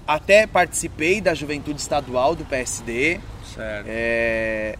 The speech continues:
Speaker 1: tentei criar o P S D Jovem. É, assumi trinta dias a Câmara, mas tinha algumas situações que eu queria participar mais,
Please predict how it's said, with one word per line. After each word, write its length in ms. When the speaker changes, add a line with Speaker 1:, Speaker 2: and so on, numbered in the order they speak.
Speaker 1:
tentei 640
criar 560
o 200
P 140
S 220
D 140
Jovem. 580
É, 200
assumi 380
trinta 300
dias 300
a 80
Câmara, 640
mas 800
tinha 260
algumas 420
situações 600
que 100
eu 60
queria 320
participar 580
mais, 520